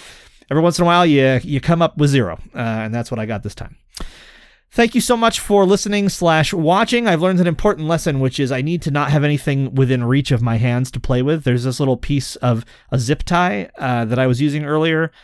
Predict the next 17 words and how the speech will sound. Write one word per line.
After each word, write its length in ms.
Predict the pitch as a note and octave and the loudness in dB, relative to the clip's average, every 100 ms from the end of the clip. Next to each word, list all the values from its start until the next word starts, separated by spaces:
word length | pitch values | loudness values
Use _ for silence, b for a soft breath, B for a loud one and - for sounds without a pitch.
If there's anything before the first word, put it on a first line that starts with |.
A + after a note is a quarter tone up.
| b - | b -8
um, 460 | A#2 A#2 A2 A2 - - - | -4 -2 -4 -8 -12 -12 0
not 240 | C#3+ A#2+ | 0 0
for 380 | C#3 B2 A2+ - | 0 2 2 -2
sexual 380 | - D3 - D3+ | -2 -2 0 0
purposes, 800 | F3 E3 - E3+ E3 D#3 - - - | 0 -2 -2 0 0 -4 -8 -12 -4
uh, 460 | A#2 A2 G#2 G#2 | -2 0 0 -2
because 420 | G#2+ - A#2 A#2 | -6 -6 -4 -2
I 80 | A2 | -2
was 160 | G2+ - | -4 -4
home 220 | D3 B2 | -2 0
alone 340 | A#2 A#2+ A#2+ | 2 2 2
and 260 | A2 G2+ G#2 | 0 -4 -6
Norman's 440 | C3+ A#2+ A2+ A2 A2 | -2 0 0 0 0
not 120 | G#2+ | -2
into 180 | A2 A2 | -2 -2
that. 260 | G#2+ - B B B B - | -2 -4 B B B B 0
Um, 340 | C3+ B2 A#2 | 2 4 2